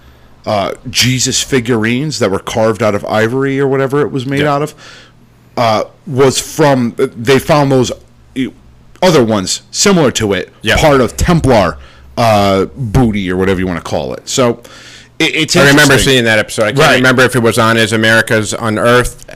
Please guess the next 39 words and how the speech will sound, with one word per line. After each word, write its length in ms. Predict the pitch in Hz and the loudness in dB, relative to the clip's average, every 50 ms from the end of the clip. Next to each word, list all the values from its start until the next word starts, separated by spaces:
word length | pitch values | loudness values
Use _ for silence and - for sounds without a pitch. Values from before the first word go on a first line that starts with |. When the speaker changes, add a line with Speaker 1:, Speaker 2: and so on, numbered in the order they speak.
| - - - - | -18 -14 -8 -2
Speaker 2:
uh, 260 | 123 117 113 113 120 | 0 0 2 2 2
Speaker 1:
No, 120 | 175 202 | 2 2
no, 120 | 214 220 214 | 4 2 2
no. 60 | 214 202 | 4 4
It 180 | 156 139 - | 4 4 4
was 100 | - - | 4 4
Speaker 2:
series, 40 | - | 2
Speaker 1:
its 80 | - 127 | 2 4
Speaker 2:
or 40 | 123 | 4
if 60 | - | 4
Speaker 1:
own 60 | 185 | 4
Speaker 2:
it 40 | 185 | 4
was 120 | 120 113 110 | 4 4 4
Speaker 1:
separate, 220 | 113 - - 120 | 2 2 2 0
Speaker 2:
its 80 | - 107 | 0 2
own 80 | 120 117 | 2 2
Speaker 1:
it 40 | |
was 140 | 113 120 - | 0 0 0
its 80 | 123 110 | 0 2
own, 0 | 131 139 | 2 2
Speaker 2:
separate 100 | 107 101 | 2 2
Speaker 1:
it 60 | - | 2
was 100 | - - | 2 2
Speaker 2:
thing, 120 | - 143 110 | 2 2 2
Speaker 1:
like 20 | 107 | 2
Speaker 2:
yeah. 100 | 104 101 | 2 2
Speaker 1:
two 80 | 208 208 | 2 0
or 40 | |
three 260 | 196 - 185 180 160 156 | 0 0 -2 0 0 0
episodes. 520 | 139 - 107 - - 92 69 - - - - - - - - | 0 -2 -4 -4 -4 -6 -6 -8 -12 -16 -18 -20 -20 -10 -2
It 100 | - 151 | 0 0
was 120 | 151 139 | 2 2
a 40 | 165 | 2
miniseries, 600 | 165 170 175 156 123 - - 107 90 87 78 - - - - - - - - | 2 0 0 0 -2 -2 -2 -2 -2 -4 -6 -8 -12 -16 -18 -20 -20 -12 -4
and 100 | - 143 | 0 2
it 60 | 190 | 2
was 140 | 240 247 180 | 2 2 0
really 260 | 165 175 202 196 170 | 0 2 2 2 2
good, 400 | 135 139 185 156 92 - - - | 2 2 2 2 2 -2 -4 -12